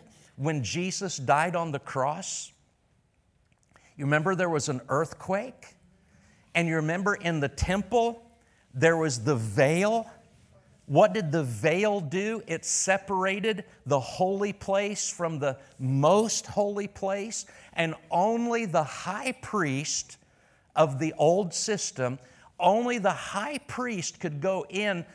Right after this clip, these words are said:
beyond the veil once a year. Do you know what happened when Jesus died?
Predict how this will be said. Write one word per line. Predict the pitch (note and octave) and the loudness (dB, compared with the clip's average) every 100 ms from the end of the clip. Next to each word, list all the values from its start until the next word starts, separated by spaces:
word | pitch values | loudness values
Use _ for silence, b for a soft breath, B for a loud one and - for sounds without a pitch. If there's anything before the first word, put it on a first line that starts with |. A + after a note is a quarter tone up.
| B B2+ | B -2
beyond | F#3 F3 F3+ A3 A#3+ G#3+ | 0 2 2 2 2 2
the | A#3+ | 0
veil | E3 A3 G#3+ D#3 C3+ C#3+ - B B _ | 0 -2 0 4 4 2 -4 B B _
once | B2 C3 E3 E3+ - | -2 2 2 0 -4
a | E3+ | -4
year. | D#3+ D#3+ B2 F#2+ - _ _ _ b b b _ | -2 -2 -2 -6 -14 _ _ _ b b b _
Do | C#3+ | -6
you | F3 | -2
know | G#3 | 0
what | G#3 F#3+ | 0 0
happened | E3 F#3+ - E3 | 0 -2 -2 -4
when | D3 B2 | -4 -4
Jesus | G2+ F#3 F#3 F3+ D3+ | -6 -6 -6 -8 -8
died? | B2+ E3 E3+ F3+ F3+ | 2 4 4 0 -2